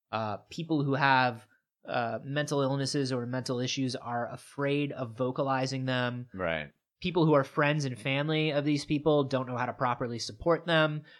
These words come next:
Speaker 1: Something happened. This woman made it to fifty-two years old without getting any help. And I don't like that. That's the most unsettling part of this story to me.
Speaker 2: Yeah, I forgot to tell you this woman's name.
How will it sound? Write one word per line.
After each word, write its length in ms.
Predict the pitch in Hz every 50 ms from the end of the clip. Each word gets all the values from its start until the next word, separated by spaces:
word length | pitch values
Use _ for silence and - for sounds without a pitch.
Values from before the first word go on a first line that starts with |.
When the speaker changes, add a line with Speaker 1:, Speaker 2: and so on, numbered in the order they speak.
| _ _ -
Speaker 1:
Something 360 | - - 311 339 339 339 233
happened. 460 | 214 220 240 240 - 156 123 110 110
This 220 | 151 233 254 -
woman 320 | 320 302 269 220 185 185 180
made 160 | 185 185 185
it 140 | 180 - -
to 100 | 165 139
fifty-two 560 | - - 185 185 185 - 180 170 165 - 170
years 300 | 160 147 131 127 123 117
old 260 | 127 127 117 101 98 104
without 280 | 110 131 131 135 127
getting 200 | - 135 127 117
any 140 | 113 110 101
help. 340 | - 135 117 107 92 - _ _ _ _ _ -
And 120 | 117 127
I 60 | 165
don't 200 | 214 196 147 -
like 280 | 123 131 135 143 139 -
that. 200 | 120 98 98 - -
That's 200 | 165 190 - -
the 80 | 240
most 300 | 208 196 196 185 - - - -
unsettling 720 | 185 190 196 202 - - - 196 175 170 175 170 160 156
part 220 | 165 - 156 147 143
of 60 | 131
this 160 | 131 123 -
story 320 | - - 131 117 113 110 101
to 60 | 101
me. 160 | 101 92 _ -
Speaker 2:
Yeah, 160 | 110 113 135 - - _ -
I 60 | -
forgot 220 | 120 - 143 127 117
to 80 | 120
tell 100 | 104 127
you 60 | 117 110
this 160 | 107 101 -
woman's 260 | 113 104 104 101 101
name. 380 | 101 98 98 95 90 85 82